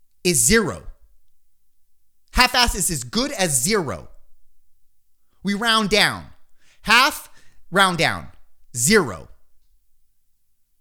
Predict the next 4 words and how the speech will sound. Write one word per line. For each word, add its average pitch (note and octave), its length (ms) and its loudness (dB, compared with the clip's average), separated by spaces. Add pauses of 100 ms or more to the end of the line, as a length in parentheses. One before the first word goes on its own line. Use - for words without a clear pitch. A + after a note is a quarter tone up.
(2500)
You F3+ 80 -4
have A#3+ 240 0
the B3 60 -4
capabilities G3+ 1000 0